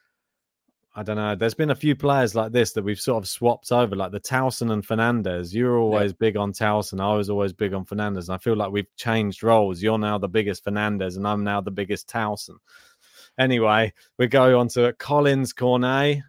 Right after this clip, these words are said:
Speaker 1: We both got Cornet, haven't we?
Speaker 2: Yeah, just I think it's a heart one. Collins is the big
Speaker 1: Yeah.
Speaker 2: favourite, but Cornet in three.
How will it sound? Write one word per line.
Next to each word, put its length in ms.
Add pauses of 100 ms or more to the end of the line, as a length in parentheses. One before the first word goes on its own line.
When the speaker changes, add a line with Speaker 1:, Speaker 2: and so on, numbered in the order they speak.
(320)
Speaker 1:
We 80
both 260
got 160
Cornet, 580
haven't 160 (100)
we? 300
Speaker 2:
Yeah, 340
just 280
I 40
think 160
it's 120
a 40
heart 300
one. 300
Collins 340
is 80
the 100
big 140
Speaker 1:
Yeah. 180
Speaker 2:
favourite, 360
but 120
Cornet 360
in 80
three. 400